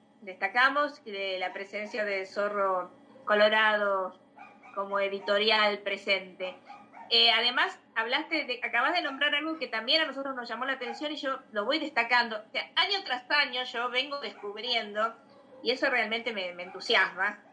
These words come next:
Ya dije, soy apasionada de lo mío, nunca tuve contradicción entre aquello que elegí, no, me apasiona lo que hago, y agradezco hacerlo además. Pero que tiene que ver justamente con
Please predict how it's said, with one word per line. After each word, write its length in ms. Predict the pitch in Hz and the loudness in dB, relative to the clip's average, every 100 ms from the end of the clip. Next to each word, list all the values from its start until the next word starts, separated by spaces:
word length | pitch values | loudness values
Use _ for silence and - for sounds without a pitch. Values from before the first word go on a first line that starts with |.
| - | -6
Ya 180 | 220 226 | -2 0
dije, 400 | 240 - 208 - - | 0 -4 -10 -14 -6
soy 180 | 214 | -2
apasionada 800 | 208 208 202 202 196 190 196 185 | 0 0 -2 -4 -2 0 0 -2
de 100 | 185 | -4
lo 140 | 185 190 | -8 -8
mío, 260 | 190 185 185 | -10 -10 -10
nunca 300 | 214 226 214 | -4 -2 0
tuve 240 | 226 214 | 0 0
contradicción 760 | 208 220 214 220 214 - 233 226 | 0 2 4 2 0 2 2 2
entre 200 | 214 214 | -2 -2
aquello 320 | 214 226 220 | -2 -2 -4
que 80 | 208 | -4
elegí, 540 | 202 190 262 262 240 226 | -6 -6 -8 -6 -4 -2
no, 320 | 214 196 185 | 0 0 -2
me 100 | 190 | -2
apasiona 500 | 196 202 247 247 226 | 2 0 2 0 2
lo 140 | 202 202 | 0 2
que 100 | 220 | 4
hago, 320 | 202 214 - _ _ _ | 4 2 -8 _ _ _
y 80 | 190 | -2
agradezco 440 | 190 190 214 214 | 2 4 2 2
hacerlo 380 | 208 - 190 185 | 0 4 2 2
además. 380 | 180 180 180 208 - _ _ _ - - - - - | -2 -2 -4 -4 -10 _ _ _ -20 -20 -20 -20 -2
Pero 720 | 269 254 254 247 247 247 247 254 | 6 8 10 10 10 8 4 0
que 100 | 269 | 0
tiene 320 | 330 381 359 | 2 0 0
que 120 | 311 | 4
ver 220 | 320 349 | 4 2
justamente 680 | 320 294 262 269 302 302 302 | -2 -4 -2 -2 -2 -4 -6
con 360 | 247 254 277 | 0 2 2